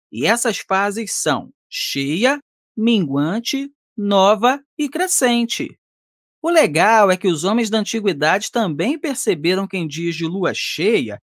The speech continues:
a noite ficava mais clara, e em dias de lua nova,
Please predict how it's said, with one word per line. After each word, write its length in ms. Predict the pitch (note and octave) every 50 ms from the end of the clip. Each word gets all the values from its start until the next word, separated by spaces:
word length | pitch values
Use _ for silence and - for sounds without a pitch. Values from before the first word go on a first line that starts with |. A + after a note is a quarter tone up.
| _ _
a 100 | - C3+
noite 300 | C#3+ D3+ F#3 G#3+ G#3+ - -
ficava 440 | G#3+ F#3 - F#3 G3 F#3+ G3+ F#3+
mais 340 | F3+ F3 F#3 A3 C4+ C#4+ -
clara, 640 | - - - F#3 F#3+ G3 G3+ G3+ G3 - G#2 G2+ - - _ _ _ _ -
e 180 | A2+ B2 C#3
em 120 | C3+ C3+ C3
dias 400 | B2+ C3 D#3+ G#3+ B3 C#4+ C#4 A3
de 120 | G#3 B3
lua 280 | A#3 A3+ A3 G#3+ F3+ D3
nova, 640 | C3+ C3+ D3+ F#3 A3+ A#3+ G#3 D#3 - B2 B2 -